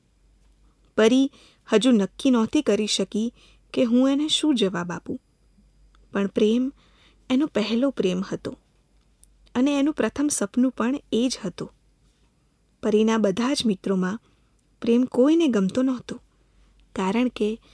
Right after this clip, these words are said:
પરીને ખૂબ દુઃખી કરીને ગયો હતો અને વીતેલા દોઢ વર્ષમાં પ્રેમ બધાને ભૂલાઈ ગયો હતો. પરીએ એની મમ્મી સાથે વાત કરવાનું નક્કી કર્યું, કારણ કે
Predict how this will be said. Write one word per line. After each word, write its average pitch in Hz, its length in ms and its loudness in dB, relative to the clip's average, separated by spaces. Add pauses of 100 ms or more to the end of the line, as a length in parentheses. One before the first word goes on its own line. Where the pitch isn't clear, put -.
(320)
પરીને 269 440 0
ખૂબ 269 340 -2
દુઃખી 202 380 -4
કરીને 220 380 0
ગયો 190 260 2
હતો 214 420 -4 (520)
અને 220 200 4
વીતેલા 226 420 2
દોઢ 220 340 0
વર્ષમાં 208 600 0 (480)
પ્રેમ 247 280 6
બધાને 202 380 2
ભૂલાઈ 226 400 0
ગયો 202 360 -4
હતો. - 240 -16 (840)
પરીએ 302 460 4 (360)
એની 302 180 4
મમ્મી 233 300 4
સાથે 262 320 0
વાત 202 280 -2
કરવાનું 208 440 0
નક્કી 185 280 -2
કર્યું, - 340 -10 (540)
કારણ 202 280 0
કે 233 300 0